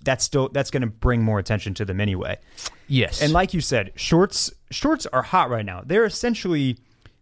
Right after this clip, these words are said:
Speaker 1: they're having kind of the, uh, the, the yoga leggings moment
Speaker 2: Right.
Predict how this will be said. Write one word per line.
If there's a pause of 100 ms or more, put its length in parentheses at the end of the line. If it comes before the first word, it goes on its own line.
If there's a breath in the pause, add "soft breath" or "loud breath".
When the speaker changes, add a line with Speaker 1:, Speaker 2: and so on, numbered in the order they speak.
(120)
Speaker 1:
they're
having
kind
of
the,
uh,
the, (260)
the
yoga
leggings
moment
Speaker 2:
Right.